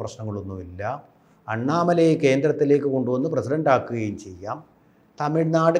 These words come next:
കാര്യത്തിന് മാത്രമായിട്ട് പരിമിതപ്പെടുത്താതെ മുന്നോട്ട് പാർട്ടിയെ കൊണ്ടുപോവുകയും ചെയ്യാം. തമിഴ്നാട്ടിൽ വേറൊരു ആളിനെ വെച്ചാൽ മതിയല്ലോ പ്രതിപക്ഷ നേതാവായിട്ട്. അത് മിക്കവാറും ഈ എ ഐ ഡി, എ ഡി എം കെയുടെ ആൾ തന്നെ പ്രതിപക്ഷ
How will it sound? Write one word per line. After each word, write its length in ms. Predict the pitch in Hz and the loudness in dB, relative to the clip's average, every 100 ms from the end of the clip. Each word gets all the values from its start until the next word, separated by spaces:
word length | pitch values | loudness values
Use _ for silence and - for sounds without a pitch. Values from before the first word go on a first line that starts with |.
| 170 | 4
കാര്യത്തിന് 480 | 147 147 151 156 147 139 | 6 4 0 -2 -2 -2
മാത്രമായിട്ട് 680 | 135 147 139 139 135 139 - | -2 -2 0 0 0 0 4
പരിമിതപ്പെടുത്താതെ 840 | 165 156 156 131 127 120 123 120 151 | 6 8 6 6 2 2 2 2 2
മുന്നോട്ട് 320 | 120 120 117 113 | 0 -4 -4 -4
പാർട്ടിയെ 300 | 104 - 123 117 | -4 -6 -10 -10
കൊണ്ടുപോവുകയും 500 | 98 101 117 117 104 | -12 -8 -6 -6 -8
ചെയ്യാം. 280 | 95 95 117 160 _ _ _ _ _ _ _ - | -14 -12 -12 -14 _ _ _ _ _ _ _ -2
തമിഴ്നാട്ടിൽ 380 | 175 202 202 196 | 2 4 6 8
വേറൊരു 340 | 185 190 185 190 | 10 8 6 6
ആളിനെ 220 | 170 175 180 | 4 4 4
വെച്ചാൽ 200 | 160 175 | 4 4
മതിയല്ലോ 280 | 165 127 113 110 | 4 4 2 0
പ്രതിപക്ഷ 300 | 123 123 127 113 | -2 -2 -2 -2
നേതാവായിട്ട്. 380 | 107 104 98 104 | 0 -2 -2 -4
അത് 60 | 127 | -4
മിക്കവാറും 340 | 147 151 143 147 | -4 -2 -2 -2
ഈ 20 | 135 123 | -6 -2
എ 20 | 127 139 | 0 0
ഐ 20 | 143 135 | 0 -2
ഡി, 100 | 139 - 127 | -6 -2 0
എ 20 | 143 | 2
ഡി 80 | 147 139 | 4 2
എം 60 | 131 | 2
കെയുടെ 280 | 127 110 127 - - - | 0 0 -2 -6 -10 0
ആൾ 100 | 147 151 | 2 4
തന്നെ 180 | 147 135 135 | 2 0 -2
പ്രതിപക്ഷ 320 | 127 135 | 0 0